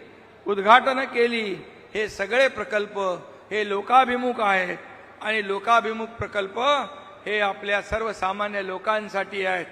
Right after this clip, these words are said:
हे सर्वसामान्यांचं सरकार आहे आणि म्हणून नवीन नवीन आपल्याला काय करता येईल ते करा, नवीन नवीन आपल्याला जे लोकांना देता येईल ते करा. आणि खऱ्या अर्थाने या कल्याण डोंबिवलीचा विकास, या सर्वांगीण विकास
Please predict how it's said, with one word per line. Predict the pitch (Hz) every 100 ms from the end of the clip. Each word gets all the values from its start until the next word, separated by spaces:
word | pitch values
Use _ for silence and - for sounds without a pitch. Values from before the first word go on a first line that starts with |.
| - - -
हे | 254 247
सर्वसामान्यांचं | 226 269 285 - 233 262 269 269 262
सरकार | 240 220 226 226 208
आहे | 160 120 - - - -
आणि | 240 254
म्हणून | 247 285 277 196 - - -
नवीन | 220 262 330 320
नवीन | 302 302 294
आपल्याला | 269 277 277 277
काय | 269 269
करता | 262 240 254
येईल | 240 240 233
ते | 220
करा, | 214 185 147 131 - - - -
नवीन | 226 277 262
नवीन | 240 247 285 294 262 190 - - -
आपल्याला | 226 226 247 254 247 233 214 - 202
जे | 233 220
लोकांना | 214 240 240 233
देता | 202 208 233
येईल | 233 226 220
ते | 220
करा. | 208 185 202 262 - - - - -
आणि | 196 202 196
खऱ्या | 175 220 214
अर्थाने | 202 208 214
या | 196
कल्याण | 202 208 226 226
डोंबिवलीचा | 214 208 214 214 214
विकास, | 190 175 208 262 240 - - - - 226
या | 247
सर्वांगीण | 202 226 240 269 262 240
विकास | 226 226 233 208 170